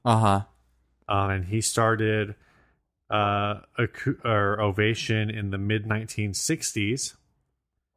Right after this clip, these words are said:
Speaker 2: Um,
Speaker 1: And Kamen became a music company that's bought and sold all kinds of different companies, and they were owned by Fender for a while, and I think
Speaker 2: I
Speaker 1: they're
Speaker 2: believe they are currently owned by Fender.
Speaker 1: currently owned by
Speaker 2: And
Speaker 1: Fender?
Speaker 2: that is what,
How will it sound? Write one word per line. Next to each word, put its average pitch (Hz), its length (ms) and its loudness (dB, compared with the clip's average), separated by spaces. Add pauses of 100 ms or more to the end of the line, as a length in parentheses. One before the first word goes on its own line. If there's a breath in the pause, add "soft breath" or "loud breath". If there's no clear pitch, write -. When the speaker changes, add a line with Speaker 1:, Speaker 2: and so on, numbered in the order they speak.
(600)
Speaker 2:
Um, 101 560 -2 (480)
Speaker 1:
And 139 160 2
Kamen 226 400 6
became 131 320 6
a 123 40 6
music 127 320 4
company 113 300 4
that's 101 200 4
bought 113 280 6
and 107 100 0
sold 117 360 6
all 101 100 6
kinds 104 360 2
of 98 180 -2 (440 soft breath)
different 127 280 2
companies, 110 480 4
and 104 100 4
they 107 100 6
were 104 160 4
owned 110 240 2
by 104 140 6
Fender 107 360 2
for 113 140 0
a 104 60 4
while, 101 420 4
and 101 200 2
I 95 80 2
think - 240 -2
Speaker 2:
I 113 40 6
Speaker 1:
they're 104 140 4
Speaker 2:
believe 117 460 2
they 120 120 4
are 110 140 4
currently 131 560 -2
owned 104 260 -2
by 98 160 0
Fender. 131 340 4
Speaker 1:
currently 131 220 4
owned 135 120 2
by 131 80 4
Speaker 2:
And 123 80 2
Speaker 1:
Fender? 139 280 2
Speaker 2:
that 120 280 6
is 139 240 2
what, 117 600 0